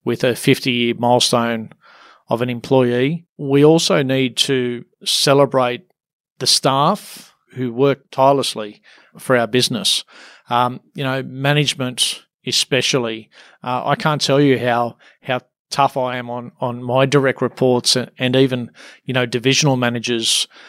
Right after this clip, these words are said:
uh, that I contact them at all hours of the day, the night, the weekends,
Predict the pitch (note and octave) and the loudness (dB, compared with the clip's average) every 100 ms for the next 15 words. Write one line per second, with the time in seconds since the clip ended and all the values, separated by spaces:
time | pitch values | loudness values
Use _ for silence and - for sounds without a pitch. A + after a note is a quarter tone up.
0 | - - A#2+ A#2 A#2+ A#2 B2 B2 - C#3 | -20 -4 0 2 2 0 0 -2 -2 -4
1 | B2+ B2+ - C3 B2 A2+ _ - A#2+ C#3 | 0 -2 0 -6 -8 -14 _ -6 0 2
2 | C#3+ C3 B2 B2 A2+ G#2+ B2+ B2+ C3 B2 | 4 2 0 -6 -10 -4 0 0 -2 -6
3 | A#2 B2+ B2+ B2+ B2 A#2 A#2+ C3 A#2 B2 | -8 -4 0 -2 -2 -4 0 0 0 -2
4 | A#2+ A#2+ A#2+ - | -2 -6 -8 -8